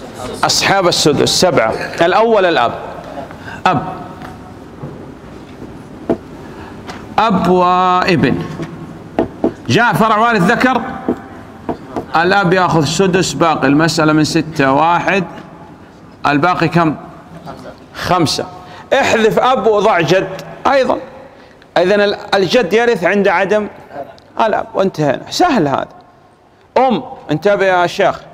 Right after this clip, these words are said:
أم وبنت وعم شقيق،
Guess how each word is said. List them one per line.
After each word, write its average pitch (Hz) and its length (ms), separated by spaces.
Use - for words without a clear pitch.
أم 247 340
وبنت 180 720
وعم 160 380
شقيق، 156 440